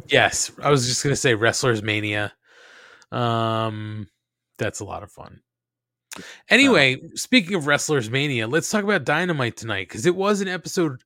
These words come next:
Speaker 1: chock full of, uh, action and intrigue. And we knew we were gonna get a couple things, uh, you know, right off the top. Um,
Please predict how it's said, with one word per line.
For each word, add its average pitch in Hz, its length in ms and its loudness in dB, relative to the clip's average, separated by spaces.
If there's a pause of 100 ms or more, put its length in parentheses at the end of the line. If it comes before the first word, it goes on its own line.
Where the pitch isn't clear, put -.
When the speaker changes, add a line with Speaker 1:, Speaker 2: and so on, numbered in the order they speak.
(140)
Speaker 1:
chock - 500 -4
full 143 340 -2
of, 104 420 -6
uh, 104 280 -6
action 185 600 -4 (580)
and 131 240 -6
intrigue. 151 800 -4 (920)
And 151 100 -2
we 175 80 2
knew 196 160 4
we 233 120 4
were 208 100 0
gonna 180 160 0
get 165 140 0
a 156 40 -2
couple 156 300 -4
things, 143 560 -6
uh, 123 640 -4
you 135 160 -8
know, 135 140 -6
right 135 200 -4
off 139 200 -4
the 110 80 -16
top. 127 480 -4 (260)
Um, 113 560 -6